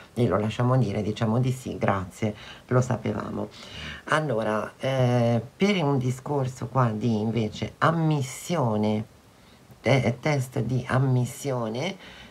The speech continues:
eh, vanno bene, ma qua c'è un ritardo nella comunicazione del, dell'esito,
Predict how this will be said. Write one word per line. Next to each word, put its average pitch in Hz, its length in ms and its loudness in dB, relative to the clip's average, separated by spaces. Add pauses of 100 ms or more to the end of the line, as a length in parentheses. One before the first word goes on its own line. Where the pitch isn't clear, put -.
(120)
eh, 127 380 0
vanno 143 300 0
bene, 156 220 -2
ma 123 120 -2
qua 117 160 -4
c'è 131 160 0
un 127 100 6
ritardo 131 500 2
nella 120 340 4
comunicazione 127 920 0
del, 117 560 2
dell'esito, 120 760 0